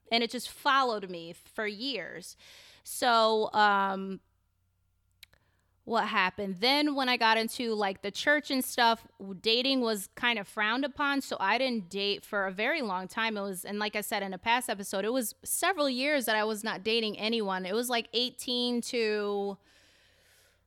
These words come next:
it was a long time till I left the church, which was, I think it was, was I twenty-five or twenty-six. So it was a very long time.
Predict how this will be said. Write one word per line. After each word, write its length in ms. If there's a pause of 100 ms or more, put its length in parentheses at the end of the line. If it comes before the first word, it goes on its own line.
(140)
it 120
was 180
a 80
long 320
time 420
till 180
I 80
left 300
the 80
church, 400
which 240
was, 880 (1040)
I 80
think 200
it 60
was, 160
was 180
I 120
twenty-five 1400
or 80
twenty-six. 960 (320)
So 140
it 60
was 100
a 40
very 260
long 240
time. 500